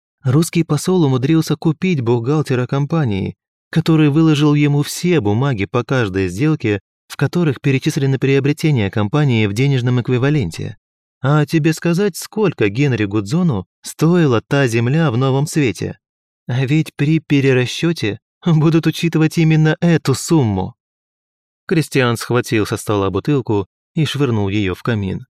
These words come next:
«Я пью, мой друг, потому что не знаю, что мне делать дальше. Если не будет компании, кто нас защитит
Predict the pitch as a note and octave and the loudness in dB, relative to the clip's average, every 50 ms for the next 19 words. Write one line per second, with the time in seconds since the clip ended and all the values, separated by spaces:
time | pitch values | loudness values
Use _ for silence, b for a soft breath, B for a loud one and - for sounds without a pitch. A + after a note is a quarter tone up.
0 | _ _ _ _ _ _ _ _ _ _ _ A#2 G#2+ G2+ A#2+ D3 E3+ E3 - B2+ | _ _ _ _ _ _ _ _ _ _ _ -4 -2 0 2 0 0 0 -2 -2
1 | G#2+ G#2+ F#2+ F#2 F#2+ G2+ G#2 G#2 F#2+ F#2+ G2 F2+ E2+ - - _ _ _ _ _ | -2 0 0 0 0 0 0 0 -2 -2 -4 -4 -6 -8 -14 _ _ _ _ _
2 | _ _ _ A2 - C3+ C3+ C3+ - - C#3 C3+ C#3 A#2+ C3 D3 D3+ D3 C#3 C3 | _ _ _ -4 0 0 0 0 0 0 0 0 0 0 0 0 2 0 0 -2
3 | - - - D3 D3 C#3 B2 B2 C3 C#3 C3+ A#2+ G#2 G2+ B2+ B2+ B2+ A#2 A#2+ G#2 | -4 -2 0 0 2 2 2 0 0 0 0 0 0 0 0 0 0 0 -2 -2
4 | A2 A#2 A#2 A2 F2+ - - - F#2 - - _ _ _ _ _ _ _ _ _ | 0 -2 0 0 -2 -4 -6 -8 -8 -8 -10 _ _ _ _ _ _ _ _ _
5 | - C#3+ F3 F3+ - F3 D#3+ D#3 D#3 D#3 D3+ E3 D#3 C#3+ C3+ - - C#3 B2+ A#2 | 0 0 0 2 2 2 2 2 2 2 2 2 2 0 -2 -2 -2 -2 -2 -2
6 | - D3 D#3 D3+ C3+ B2+ A#2 A2+ G#2+ - _ _ _ _ _ - - - F3+ F3+ | -2 0 0 0 0 0 -2 -2 -4 -6 _ _ _ _ _ -18 -6 -2 0 2
7 | E3+ C#3 A#2+ C#3 C#3+ C3 G#2+ G2+ G#2 A#2 A#2 - - C3 - E3 D3+ - | 2 2 2 2 0 0 0 0 -2 -2 -2 -2 -6 -4 -2 -2 -4 -4